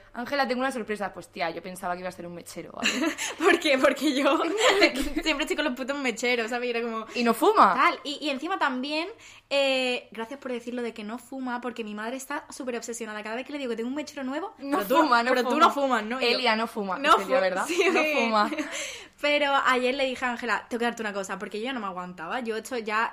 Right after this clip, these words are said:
Speaker 2: se lo había comprado hace, pf, cuatro o cinco días, no sé, y yo estaba ya con la cosa en plan de, "Ah, quiero decírselo, pero no puedo porque estaba esperando a verte". Y a ella ya le solté,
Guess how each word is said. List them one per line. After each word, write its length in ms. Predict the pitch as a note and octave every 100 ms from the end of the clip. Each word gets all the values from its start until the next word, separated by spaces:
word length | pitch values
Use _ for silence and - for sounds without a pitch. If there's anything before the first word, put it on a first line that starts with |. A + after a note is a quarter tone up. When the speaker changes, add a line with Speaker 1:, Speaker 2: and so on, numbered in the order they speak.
| -
Speaker 2:
se 120 | F#3+
lo 60 | F#3
había 100 | F3+
comprado 320 | F#3+ F#3 G#3
hace, 340 | F#3 G3 G3 _
pf, 160 | - - -
cuatro 220 | F#3+ F#3 G3
o 20 |
cinco 300 | G3+ G3+ G3
días, 180 | A3+ A#3
no 140 | G#3+
sé, 240 | - B3+ - - -
y 60 | A#3+
yo 60 |
estaba 180 | A#3 B3
ya 100 | B3+
con 120 | B3
la 80 | A3+
cosa 220 | A3 G#3+
en 60 | G#3
plan 140 | G#3
de, 100 | G3 -
"Ah, 140 | - B3
quiero 160 | A3
decírselo, 500 | A3+ A#3+ C#4+ C#4+ A3+
pero 160 | F#3+ G3+
no 160 | A3
puedo 280 | B3 D#4+ D4+
porque 200 | B3 A3+
estaba 200 | A3+ A#3+
esperando 240 | B3 C#4+ B3+
a 40 |
verte". 320 | D4 - G#3+ - - A#3+
Y 140 | C4+ B3+
a 80 |
ella 140 | A3+ A#3
ya 260 | A#3 B3+
le 100 | C4
solté, 460 | A3 G#3+ G#3 F#3+